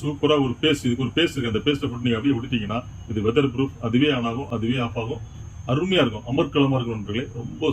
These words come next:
சூப்பரா இருக்கும். So இப்போ உங்களுக்கு அந்த மாதிரி அமைப்புலையும் யூஸ் பண்ணிக்கலாம். உங்களுக்கு வீட்ல ஃப்ரண்ட்ல ஒரு ரெண்டு, இதே மாதிரி ரெண்டு லேம்ப், லெஃப்ட் ஹேண்ட் சைடு, ரைட் ஹேண்ட் சைடு பாருங்க. ஏன்னா இது வந்து உங்களுக்கு வார்ம் ஒயிட்ல இருக்கிறதுனால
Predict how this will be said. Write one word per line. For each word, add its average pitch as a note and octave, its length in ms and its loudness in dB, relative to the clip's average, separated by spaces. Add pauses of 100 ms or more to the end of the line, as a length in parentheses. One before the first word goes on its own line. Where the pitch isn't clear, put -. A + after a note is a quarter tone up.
சூப்பரா B2 360 0
இருக்கும். F#2 200 -10 (440)
So D#3+ 80 4 (500)
இப்போ C#3+ 160 2 (580)
உங்களுக்கு C#3 380 6 (480)
அந்த B2 180 6
மாதிரி D3+ 180 8
அமைப்புலையும் C#3+ 380 4
யூஸ் D#3 160 -4
பண்ணிக்கலாம். C#3 380 0 (160)
உங்களுக்கு C3 320 6
வீட்ல B2 240 4 (220)
ஃப்ரண்ட்ல C#3 380 4 (140)
ஒரு A#2 100 2 (100)
ரெண்டு, A2+ 260 2 (680)
இதே C3+ 220 8
மாதிரி B2+ 200 4
ரெண்டு G#2+ 200 0
லேம்ப், G2+ 180 0 (400)
லெஃப்ட் A#2 180 2
ஹேண்ட் A#2+ 140 2
சைடு, A#2+ 200 -2
ரைட் G2+ 160 -2
ஹேண்ட் G2 140 -4
சைடு G2 140 -6 (560)
பாருங்க. A#2 240 4 (360)
ஏன்னா D3 180 6
இது C3 160 6
வந்து C#3 220 4
உங்களுக்கு C3 260 2 (160)
வார்ம் F#3 240 4
ஒயிட்ல C#3+ 220 6
இருக்கிறதுனால A#2+ 380 0